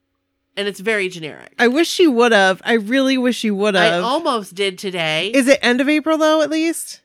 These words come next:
Speaker 1: It's, like, April twenty-third.
Speaker 2: So we would get <laughs> back in time. It would just be tough.
Speaker 1: No, we wouldn't.
Speaker 2: Oh, we wouldn't?
Speaker 1: No, it, 'cause it would leave that Thursday.
Speaker 2: Oh, shit.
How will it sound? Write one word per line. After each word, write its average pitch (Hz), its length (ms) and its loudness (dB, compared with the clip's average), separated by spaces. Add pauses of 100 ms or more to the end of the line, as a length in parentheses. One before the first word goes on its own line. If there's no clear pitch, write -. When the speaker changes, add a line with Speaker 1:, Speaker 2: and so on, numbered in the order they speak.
(180)
Speaker 1:
It's, 208 200 -8 (220)
like, 208 240 -10
April 214 220 -10
twenty-third. 165 680 -12 (320)
Speaker 2:
So 240 240 2
we 233 240 0
would 269 180 0
get 240 280 2
<laughs> - 0 -
back - 320 4
in 262 80 4
time. 190 760 2 (540)
It 233 140 0
would 247 160 2
just 202 200 2
be 196 180 0
tough. 165 480 4
Speaker 1:
No, 233 240 0
we 156 120 -4
wouldn't. 156 560 -10
Speaker 2:
Oh, 214 120 -4
we 196 120 0
wouldn't? 185 440 -4
Speaker 1:
No, 226 280 -4
it, 139 200 -14
'cause 196 180 -10
it 185 80 -6
would 180 160 -10
leave 214 240 -10
that 180 220 -6
Thursday. 202 680 -12
Speaker 2:
Oh, 208 220 -12
shit. 320 880 -6